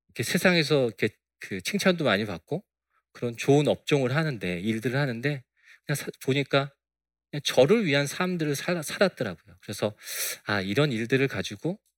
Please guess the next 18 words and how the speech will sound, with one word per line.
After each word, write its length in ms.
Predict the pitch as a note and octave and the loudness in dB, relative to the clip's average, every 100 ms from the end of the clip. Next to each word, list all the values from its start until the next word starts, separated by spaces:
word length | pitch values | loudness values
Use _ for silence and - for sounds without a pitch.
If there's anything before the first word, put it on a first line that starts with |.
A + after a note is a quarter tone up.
| _ _ _ _ _ | _ _ _ _ _
좀 280 | - C3 C3 - | -18 -16 -16 -16
다른 400 | - F#2+ C3+ C#3+ | -8 -4 -4 -4
쪽에, 540 | - C3+ C3 A#2+ A2 _ _ _ _ _ - | -8 -6 0 -2 -2 _ _ _ _ _ -14
아, 160 | F#2 - | -12 -8
복음을 340 | A2 A#2 B2 | -8 -4 -4
전하는, 480 | A2+ F#2+ F#2+ G2+ D#3+ - | -4 -2 -2 -4 -8 -6
하나님을 400 | D3+ D3 C3+ B2+ | -4 -2 -4 -6
전하는 420 | - F#2 G2 G2 | -4 -4 -4 -6
이야기를 400 | F2+ F#2+ G2+ B2 | -4 -6 -6 -6
하면 160 | D3+ | -6
어떨까? 580 | G#2 - A2+ - C3+ - | -6 -4 -2 0 0 -2
이런 200 | - B2 | -4 -2
생각을 540 | A#2+ D3 C3+ A#2 A#2 G2+ - - - - | 0 2 2 2 0 0 -10 -16 -18 -10
이렇게 80 | - | -6
갖게 460 | - A2+ - C3+ A2+ | -4 -4 -2 2 2
되었던 400 | - G2 - G2+ | 2 -2 0 -8
것 80 | G2 | -8
같습니다. 580 | F2 - F#2 E2 D#2 | -10 -10 -12 -12 -16